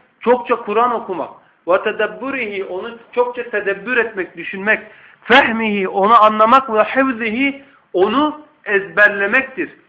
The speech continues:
Ve diyor ki şeyh, her kimin Kur'an'dan ne kadar nasibi varsa dinden de o kadar, basiretten de o kadar nasibi vardır.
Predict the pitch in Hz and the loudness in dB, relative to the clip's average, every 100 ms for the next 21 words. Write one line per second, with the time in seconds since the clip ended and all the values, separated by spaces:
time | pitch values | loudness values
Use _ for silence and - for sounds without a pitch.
0 | _ _ _ _ 151 185 214 285 277 233 | _ _ _ _ -2 0 0 -2 -4 -6
1 | - 233 247 247 - _ _ _ _ _ | 0 2 2 -2 -18 _ _ _ _ _
2 | _ _ _ - 190 240 - 240 247 294 | _ _ _ 0 4 4 2 -4 0 0
3 | 269 - _ 233 247 233 240 233 254 254 | -2 -8 _ -2 0 0 0 0 0 2
4 | 285 269 254 233 233 240 233 220 240 262 | 0 0 0 0 -2 -4 -6 -8 2 4
5 | 269 269 269 208 190 220 226 254 240 247 | 4 4 0 0 -6 -4 0 0 0 0
6 | 240 233 226 226 214 208 233 220 226 247 | 0 0 2 2 0 0 -2 -4 -4 -2
7 | 254 226 220 214 196 196 180 170 170 151 | -2 -2 -4 -2 -2 -2 -2 -8 -8 -10
8 | 135 120 113 | -8 -10 -12